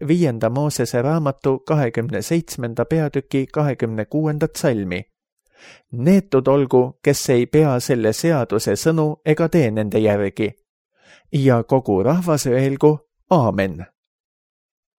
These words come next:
Järelikult, kui inimene tahab oma tegudega osutuda Jumalale meelepäraseks, siis peab ta täiuslikult täitma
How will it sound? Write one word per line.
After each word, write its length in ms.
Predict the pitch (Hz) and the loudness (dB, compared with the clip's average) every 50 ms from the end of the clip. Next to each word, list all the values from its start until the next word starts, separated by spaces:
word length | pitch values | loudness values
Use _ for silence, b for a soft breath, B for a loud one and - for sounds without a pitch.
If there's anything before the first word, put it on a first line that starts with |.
| _ _ b b b b b b b b b b b _ | _ _ b b b b b b b b b b b _
Järelikult, 800 | 127 123 131 156 180 180 165 147 143 - 139 131 131 - _ - - _ _ | -2 0 0 2 2 2 0 0 0 0 0 0 0 -2 _ -14 -20 _ _
kui 280 | - 135 120 117 110 120 | 0 2 2 2 2 0
inimene 420 | 147 175 175 147 131 123 123 117 | 0 -2 -2 -2 -2 -2 -4 -2
tahab 360 | 113 - 143 131 131 120 117 - - - - | 0 0 0 2 2 0 -2 -2 -6 -4 -2
oma 340 | 165 170 165 135 110 104 104 | 0 0 2 2 0 0 -2
tegudega 600 | - 156 170 - 170 147 135 - 120 - 117 113 | -2 -2 0 0 0 0 0 -2 -2 0 0 0
osutuda 600 | 113 127 131 - 139 120 - - 127 107 - 107 | 0 0 0 0 -2 -2 -2 -2 -2 0 0 0
Jumalale 640 | 107 120 147 165 160 135 113 107 107 104 104 104 | 2 2 2 2 2 0 0 0 0 0 0 -2
meelepäraseks, 1000 | 104 113 147 185 196 190 165 - 139 131 139 135 - - 143 - - - - - b b b b b b | -2 -2 0 0 0 0 0 0 0 0 0 0 0 -2 -4 -4 -4 -8 -10 -10 b b b b b b
siis 400 | - - - 160 165 160 - - - | -8 -2 0 0 0 0 -2 -4 -2
peab 280 | 131 123 113 - - - | -2 0 0 -2 -2 -2
ta 120 | 117 104 | -2 -2
täiuslikult 960 | - _ - 160 190 180 170 147 - - 143 131 - - 131 120 117 - _ | -2 _ -2 0 0 0 0 -2 -2 -2 -4 -4 -2 -2 -4 -4 -4 -6 _
täitma 480 | - 147 143 139 - _ - 110 107 | -2 0 0 0 -2 _ -6 -4 -4